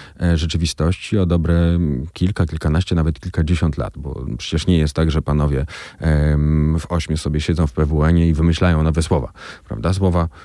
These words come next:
powstają w... e, mm, ludzie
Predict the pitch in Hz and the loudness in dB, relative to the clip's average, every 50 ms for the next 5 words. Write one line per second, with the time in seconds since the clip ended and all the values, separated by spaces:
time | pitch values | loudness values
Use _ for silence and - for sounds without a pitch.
0 | - - _ - 87 - - - 90 87 87 82 80 82 82 _ - 82 78 71 | -20 -8 _ -4 -4 -4 -2 0 2 2 4 4 2 2 0 _ 0 0 0 2
1 | 76 80 80 82 80 76 - 85 80 78 80 78 - 82 82 85 85 85 85 85 | 2 2 4 4 2 2 2 2 2 2 2 2 0 0 0 2 2 2 2 2
2 | 85 82 76 - - - 78 - - - - - 101 120 127 110 110 95 | 2 2 0 -2 -6 -8 -8 -8 -12 -14 -2 2 4 4 4 4 2 0